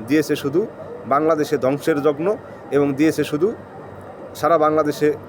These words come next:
ধর্ষণ, গুম, খুন, অত-, অ-, অন্যায়, অবিচার, হত্যা, মানে, আহ, সারা দেশে একটা, মানে,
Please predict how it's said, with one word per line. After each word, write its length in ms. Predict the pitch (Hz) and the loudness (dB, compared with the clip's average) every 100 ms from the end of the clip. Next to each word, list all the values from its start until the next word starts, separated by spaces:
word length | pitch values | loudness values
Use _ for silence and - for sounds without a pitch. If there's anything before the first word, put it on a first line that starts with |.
| - - | -14 0
ধর্ষণ, 460 | 139 147 160 165 139 | 2 2 2 0 2
গুম, 300 | 156 160 156 - | 2 2 0 0
খুন, 180 | 165 180 - - - - | 0 0 -8 -14 -14 -6
অত-, 420 | 135 - - - | -6 -6 -14 -2
অ-, 460 | 139 135 139 135 135 147 | 2 2 2 2 2 2
অন্যায়, 320 | 165 175 160 | 2 4 4
অবিচার, 340 | 151 151 160 165 - - - - - | 4 2 2 0 -2 -16 -18 -18 -4
হত্যা, 460 | 135 - - 233 233 - - - - - 127 | -4 -2 2 2 2 -6 -18 -18 -14 -6 -2
মানে, 160 | 135 151 | 2 2
আহ, 960 | 143 101 135 131 113 95 - - - - | 2 2 4 4 2 -2 -10 -16 -14 -6
সারা 240 | - 233 | 0 2
দেশে 220 | 214 170 | 4 2
একটা, 340 | 190 170 180 151 - - - - - | 2 2 2 0 -6 -16 -16 -12 -2
মানে, 300 | 143 160 | 2 2